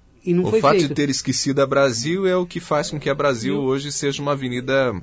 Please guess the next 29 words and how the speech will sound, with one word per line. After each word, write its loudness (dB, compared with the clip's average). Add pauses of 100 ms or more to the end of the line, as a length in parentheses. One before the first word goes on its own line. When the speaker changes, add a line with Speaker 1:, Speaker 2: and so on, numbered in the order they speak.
Speaker 2:
defasada, 2
Speaker 1:
Defasada. 4
Speaker 2:
digamos -2
assim. -6
Speaker 1:
É -4
uma -2
fa-, -4
defasada, 0
os -10
prédios -6
defasados, -2
fachadas -6
defasadas. -8 (500)
Por -4
quê? -4
Porque -10
ninguém -4
investe. -8 (440)
Porque -8
se -10
vai -2
investir, -8
vai -8
criar -4
mais -6
problema -6
do -12
que -12
resolver. -12